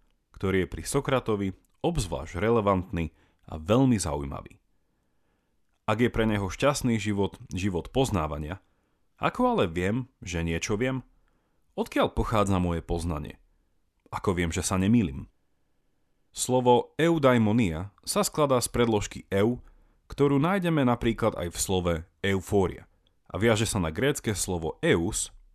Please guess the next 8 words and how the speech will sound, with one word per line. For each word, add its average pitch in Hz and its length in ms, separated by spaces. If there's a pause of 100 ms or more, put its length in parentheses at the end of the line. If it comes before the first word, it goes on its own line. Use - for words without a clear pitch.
ktoré 175 320
znamená 98 560 (160)
dobro 139 560 (240)
alebo 90 320
požehnanie. - 640 (560)
Druhou 190 320
časťou - 640
eudaimonia 98 800